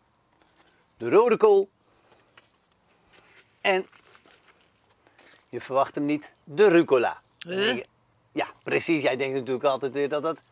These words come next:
Speaker 1: sla is, hè? Want het heet ook rucola sla, maar de Nederlandse naam is zandkool. Dus het is officieel een koolsoort, dus de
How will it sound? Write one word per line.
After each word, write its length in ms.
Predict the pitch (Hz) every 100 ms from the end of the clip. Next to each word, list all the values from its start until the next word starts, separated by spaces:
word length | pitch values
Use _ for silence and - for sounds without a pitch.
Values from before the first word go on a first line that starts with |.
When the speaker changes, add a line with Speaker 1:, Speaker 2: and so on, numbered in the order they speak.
| _
Speaker 1:
sla 480 | - - 240 180 117
is, 200 | 107 143
hè? 140 | 175 - - - -
Want 140 | - 107
het 80 | 123
heet 180 | 123
ook 140 | 131 -
rucola 380 | 147 160 143 127
sla, 120 | 120
maar 160 | 101 131 - _ _ _ _ _
de 80 | -
Nederlandse 420 | 160 269 240 -
naam 180 | 98 107
is 420 | - - _ 113
zandkool. 960 | 95 165 139 - - _ _ 143 85 - - - _ -
Dus 220 | 131 - - _ _
het 120 | - -
is 240 | 208 -
officieel 400 | 160 123 - 107 -
een 100 | 113
koolsoort, 380 | 117 110 147 -
dus 140 | 95
de 120 | 104